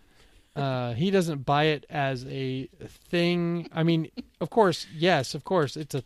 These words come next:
thing, but he's saying that, like, if you have it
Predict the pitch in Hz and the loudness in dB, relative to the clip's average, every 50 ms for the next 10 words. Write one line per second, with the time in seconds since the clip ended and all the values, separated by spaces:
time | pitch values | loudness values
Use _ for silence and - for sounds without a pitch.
0 | - - - 208 226 220 180 151 143 131 123 139 139 135 - _ - - - - | -10 -6 -2 0 2 2 2 0 -2 -2 -2 -2 -2 -2 -2 _ -20 -20 -20 -20
1 | - - _ _ - 196 190 170 - - 180 165 156 151 147 143 139 120 135 143 | -20 -20 _ _ -4 0 0 0 0 0 0 0 0 0 0 -2 -2 -4 -4 -6
2 | 135 - 160 147 - 170 143 127 104 107 147 175 180 175 147 135 127 - | -4 -4 -4 -4 -4 -4 -4 -4 -2 -2 0 2 2 2 2 0 -4 -4